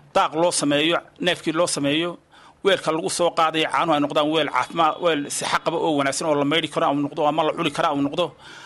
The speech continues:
Mashruucaas waa mashruuc saddex sano oo soconaya, insha Allahu tacaala,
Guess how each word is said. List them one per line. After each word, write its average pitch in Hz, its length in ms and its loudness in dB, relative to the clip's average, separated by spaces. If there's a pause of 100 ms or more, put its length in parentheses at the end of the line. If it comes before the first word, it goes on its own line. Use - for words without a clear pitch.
(320)
Mashruucaas 170 400 0
waa 165 80 4
mashruuc 151 260 -4
saddex 180 220 -6
sano 160 200 0
oo 170 60 2
soconaya, 160 380 -2
insha 143 160 0
Allahu 147 240 0
tacaala, 147 400 -2